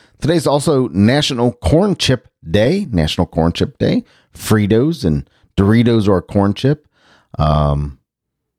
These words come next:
regular old tortillas, those are corn chips, right? Yeah. Happy National Corn Chip Day. I like myself a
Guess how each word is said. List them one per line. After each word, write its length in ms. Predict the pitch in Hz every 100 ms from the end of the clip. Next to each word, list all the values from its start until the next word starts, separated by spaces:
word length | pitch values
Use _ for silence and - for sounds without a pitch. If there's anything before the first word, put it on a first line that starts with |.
| _ _ _ _ _ _
regular 520 | - 101 110 110 107 104
old 320 | 101 85 -
tortillas, 580 | 107 101 120 131 160 180
those 220 | 110 123
are 60 |
corn 280 | - 107 107
chips, 340 | 98 139 - 104
right? 280 | 123 190 - _ _ _ _
Yeah. 380 | - 196 123 71 -
Happy 440 | 135 - 175 - _
National 380 | 113 156 - 151
Corn 320 | - 131 135
Chip 300 | - 131 - -
Day. 160 | 85 78
I 100 | 117
like 240 | 104 -
myself 420 | 85 - 82 76
a 160 | 71